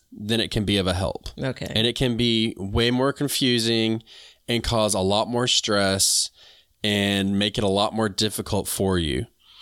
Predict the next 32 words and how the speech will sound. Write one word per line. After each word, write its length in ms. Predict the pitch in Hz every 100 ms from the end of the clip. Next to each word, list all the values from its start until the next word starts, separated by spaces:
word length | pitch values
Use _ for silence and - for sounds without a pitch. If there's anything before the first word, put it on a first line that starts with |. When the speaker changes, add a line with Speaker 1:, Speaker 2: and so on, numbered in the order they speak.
| - - _ _
Speaker 1:
So 500 | - - 107 104 104
instead 720 | 104 117 117 - - 131 147 147
of, 640 | 131 92 113 107 101 - - _ _ _ _ _ _ _ _ _ _ _ _ - -
like, 200 | 113 123 -
and 240 | - 131
when 120 | 135 135
I 80 |
said 340 | 131 - 143 120
research 500 | 117 123 - 117 110
its 120 | 107
companions, 500 | - 101 - 117 101
I 60 | 107
had 80 | 117
a 40 |
small 300 | - 123 107
box 400 | 95 98 - -
to 40 | 92
type 280 | - 98 -
this 120 | 90
stuff 300 | - 92 -
into. 440 | 92 90 - - -
Speaker 2:
<laughs> 60 | 135 - - - - - _ - - _ _
Speaker 1:
It's 160 | 117 -
better 500 | - 123 151 190 165
to 220 | - 143
research 760 | 113 127 135 - 127 101 -
what 320 | 101 113 107 98
does 300 | 113 95 95
not 580 | 101 113 101 - - - _ _ -
go 180 | - 95
well 340 | 90 95 87
Speaker 2:
Yeah. 100 | 82